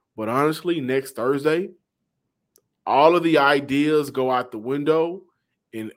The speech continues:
everything concrete is what matters the most. And so I'm looking forward to the first preseason game against the New England Patriots.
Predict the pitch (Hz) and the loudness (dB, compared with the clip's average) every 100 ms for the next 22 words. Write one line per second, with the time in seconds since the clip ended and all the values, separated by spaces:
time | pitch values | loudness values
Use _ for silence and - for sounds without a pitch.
0 | - 143 147 147 151 139 - - 143 143 | -2 0 0 -4 -10 -12 -12 -10 -8 -8
1 | 135 - 113 101 _ 107 120 113 - 110 | -10 -14 -14 -14 _ -20 -14 -14 -14 -14
2 | 117 113 110 110 - _ 120 113 113 117 | -12 -10 -10 -12 -18 _ -20 -16 -12 -10
3 | 113 104 - 107 - 113 104 - _ _ | -10 -12 -16 -18 -14 -12 -12 -14 _ _
4 | - 123 131 131 127 110 123 117 110 - | -14 -8 -4 -4 -4 -10 -4 -2 -2 -4
5 | 117 113 107 - _ _ _ 110 104 117 | -8 -6 -8 -12 _ _ _ -16 -10 -8
6 | 110 - 117 110 110 98 98 98 98 95 | -8 -8 -8 -8 -8 -10 -10 -10 -10 -10
7 | 95 98 95 95 98 104 104 101 113 110 | -12 -14 -16 -14 -12 -10 -10 -10 -8 -10
8 | 107 90 - - | -12 -20 -20 -20